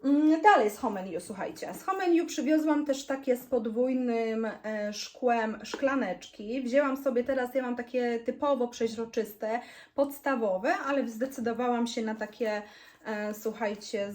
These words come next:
z zielonym, z zielonym, e, w środku szkłem i to jest konieczynka. I takich sz-, szklaneczek z reguły ja biorę, jak kubeczki czasami biorę pojedynczo,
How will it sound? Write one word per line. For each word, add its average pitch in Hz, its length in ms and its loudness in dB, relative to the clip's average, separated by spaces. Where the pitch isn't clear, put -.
z 208 280 -6
zielonym, 214 840 2
z 190 100 -16
zielonym, 196 720 -4
e, 190 140 -14
w - 80 -20
środku 196 500 -6
szkłem 220 580 -4
i 240 80 -6
to 240 160 -2
jest 214 440 -2
konieczynka. 240 800 -2
I 269 80 -2
takich 349 540 0
sz-, - 400 -12
szklaneczek 294 720 2
z 247 80 -2
reguły 277 460 4
ja 254 160 4
biorę, 247 640 4
jak 233 180 2
kubeczki - 420 0
czasami 254 340 0
biorę 240 240 4
pojedynczo, 254 840 2